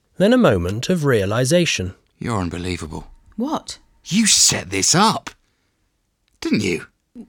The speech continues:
Speaker 3: What do you mean?
Speaker 2: <laughs> With, with the woman in the church. The same as in the story. The, the, she's the same as the woman in the story with, with the cloak and the red hair. You set it up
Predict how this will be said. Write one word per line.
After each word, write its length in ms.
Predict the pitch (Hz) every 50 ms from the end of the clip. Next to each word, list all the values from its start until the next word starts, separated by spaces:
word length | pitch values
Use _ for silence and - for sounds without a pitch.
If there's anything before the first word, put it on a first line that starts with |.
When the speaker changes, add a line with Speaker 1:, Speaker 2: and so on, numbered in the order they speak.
| _
Speaker 3:
What 280 | - 226 233 269 277 247
do 80 | - 254
you 60 | 262
mean? 420 | 254 269 277 262 220 175 160 147 - - 147 - - 160
Speaker 2:
<laughs> 260 | - _ - 151 -
With, 240 | - 170 170 170 -
with 160 | 175 190 185
the 100 | 165 190
woman 380 | 175 165 185 202 202 190 170 147
in 140 | 139 131 135
the 80 | 147
church. 760 | 147 - - 175 175 170 151 117 98 - - - - - - _ _ _
The 100 | - 339
same 320 | 269 - - 320 330 330 311
as 100 | 285 262
in 80 | 294
the 80 | 285 294
story. 420 | 269 - 381 370 349 359 320 233
The, 140 | 190 190 - _ _ _ _ _ _
the, 220 | - - 247 247 - 226
she's 240 | - - 320 330 -
the 100 | 339 294
same 400 | - - 359 359 349 339 302 254
as 200 | - 269 269 226
the 80 | 285 269
woman 260 | 285 330 330 320 285
in 60 | 262
the 100 | 277 285
story 320 | - - 359 359 370 302
with, 160 | 233 233 202 -
with 160 | 226 226 190
the 80 | 226
cloak 460 | - - - 240 262 269 262 - - 262
and 100 | 247 220
the 60 | 220
red 240 | 220 254 262 - 208 -
hair. 300 | 254 269 269 269 269 - - - _ -
You 180 | 370 392 381
set 320 | - - - - 359 - - -
it 160 | 320 311 - -
up 440 | - 370 381 381 311 - - _ -